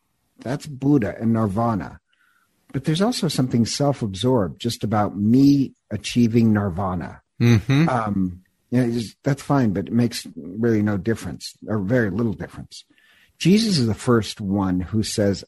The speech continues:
Speaker 1: "Oh, to have true life, to become this whole new creation,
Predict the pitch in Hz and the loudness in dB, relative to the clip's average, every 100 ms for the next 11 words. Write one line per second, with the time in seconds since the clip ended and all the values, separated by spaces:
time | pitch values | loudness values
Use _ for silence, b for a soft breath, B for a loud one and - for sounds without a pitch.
0 | - 131 107 - _ b b b _ - | 0 2 2 -2 _ b b b _ -2
1 | 117 101 - - 139 156 143 110 117 170 | 0 -2 -8 0 4 4 4 4 2 -2
2 | - - - 110 107 - 113 110 90 - | -6 -20 -4 -2 0 -2 -2 -2 -4 -8
3 | - - 131 127 120 120 - 110 104 - | -10 0 2 4 4 2 0 0 0 -2
4 | 151 175 | -4 -4